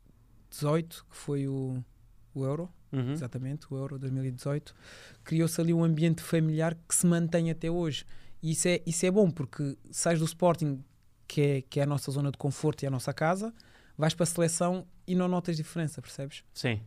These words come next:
Speaker 1: Porque o grupo é bom, o staff também é bom.
Speaker 2: Uhum.
Speaker 1: Então, hoje em dia a seleção é, também é uma família.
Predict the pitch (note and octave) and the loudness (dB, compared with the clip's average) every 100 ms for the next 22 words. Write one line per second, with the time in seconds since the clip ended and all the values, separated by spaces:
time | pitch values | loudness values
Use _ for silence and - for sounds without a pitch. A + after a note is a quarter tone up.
0 | - C#3 - D3 C#3 C3+ C#3+ C#3 D3 D3+ | -8 -8 -6 -4 -2 -4 -4 -2 0 0
1 | C#3 D#3 E3+ D#3+ C3 A#2 A#2+ - - C#3 | 2 4 4 2 -2 -8 -14 -12 -4 -4
2 | - - C#3+ C#3+ C3 D3 E3+ E3+ C3 C3 | -4 -6 -4 -2 -2 0 0 0 0 -2
3 | D#3+ F3+ - - - D#3 F3 F3 F3 E3+ | -2 -6 -14 -20 -10 -2 2 2 0 -4
4 | - - E3+ F3 F3+ F3 E3+ - E3 - | -10 -6 2 4 4 4 2 0 -2 2
5 | F3 F3+ F3+ F3 - F3 F3+ F3+ E3+ E3+ | 0 0 -2 6 6 8 8 8 6 4
6 | F3 F3+ D#3 | 4 4 2